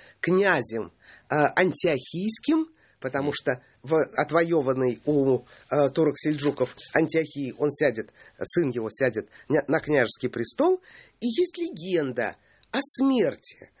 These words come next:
а, Роберта Гвискара. Он в свои шестьдесят девять лет, а, плывёт снова,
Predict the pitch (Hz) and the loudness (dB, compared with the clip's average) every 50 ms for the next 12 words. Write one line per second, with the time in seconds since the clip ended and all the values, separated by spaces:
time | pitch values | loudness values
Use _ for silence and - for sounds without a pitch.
0 | _ _ _ _ _ _ 127 147 139 131 131 120 - - 151 202 220 208 233 202 | _ _ _ _ _ _ 0 4 6 6 6 4 4 2 0 0 2 0 0 -4
1 | - 190 180 180 190 - - - - 110 101 98 95 - - _ - - - - | -4 -6 -4 -2 -2 -2 -2 -2 -4 -6 -6 -8 -10 -14 -20 _ -20 -20 -20 -20
2 | - - - _ _ _ _ _ _ _ _ _ _ - 269 277 262 285 285 277 | -20 -20 -20 _ _ _ _ _ _ _ _ _ _ 2 2 4 2 2 -2 -4
3 | - _ _ - - - 165 180 220 285 254 - - 208 175 165 175 - - 214 | -8 _ _ -14 -10 -4 -2 0 0 0 0 -2 -4 -4 -4 -6 -6 -2 -2 -2
4 | 196 151 139 160 151 127 127 127 - 117 127 202 - - - _ _ _ - - | -2 -2 -2 -2 -2 -2 -4 -4 -6 -6 -6 -6 -6 -8 -14 _ _ _ -20 -20
5 | - - - - - _ _ 151 165 151 147 - 202 220 196 196 208 233 226 - | -20 -20 -20 -20 -20 _ _ -2 -2 0 0 2 0 2 2 2 0 -2 -4 -8
6 | - 160 180 165 160 196 226 214 | -4 -2 0 0 0 0 -2 -4